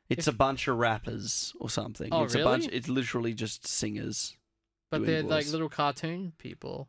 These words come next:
Speaker 1: Yeah, but they're
Speaker 2: Yeah.
Speaker 1: just singing. They're voiced by singers.
Speaker 2: Yeah, maybe a four-year-old will like it. I don't
Speaker 1: It
Speaker 2: know.
Speaker 1: looks like the Emoji Movie of this year, basically.
Speaker 2: Rambo, Last Blood.
Speaker 1: Got that song that everyone,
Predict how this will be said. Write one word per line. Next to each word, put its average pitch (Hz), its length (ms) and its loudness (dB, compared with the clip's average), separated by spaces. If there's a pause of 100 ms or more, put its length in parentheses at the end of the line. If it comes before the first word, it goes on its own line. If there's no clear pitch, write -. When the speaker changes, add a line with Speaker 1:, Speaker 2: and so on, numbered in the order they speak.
(100)
Speaker 1:
Yeah, 120 260 4 (380)
but 113 100 0
they're 113 100 2
Speaker 2:
Yeah. 110 60 -4
Speaker 1:
just 113 160 0
singing. 113 320 0
They're 120 140 2
voiced 120 420 -2
by 117 100 0
singers. 107 500 -6 (260)
Speaker 2:
Yeah, 113 260 -8
maybe 143 220 -2
a 131 60 0
four-year-old 123 560 -2
will 120 80 -4
like 113 280 -2
it. 123 140 -4 (340)
I 294 80 6
don't 415 80 6
Speaker 1:
It 415 60 10
Speaker 2:
know. - 60 6
Speaker 1:
looks 165 200 4
like 160 120 8
the 139 100 4
Emoji 123 340 4
Movie 110 320 2
of 110 60 -6
this 107 200 -2
year, 110 180 -2 (920)
basically. 123 260 -4
Speaker 2:
Rambo, 143 540 2 (200)
Last - 320 -10
Blood. 139 400 -8 (880)
Speaker 1:
Got 113 140 0
that 117 160 0
song 113 500 2 (380)
that 113 120 -2
everyone, 110 480 -2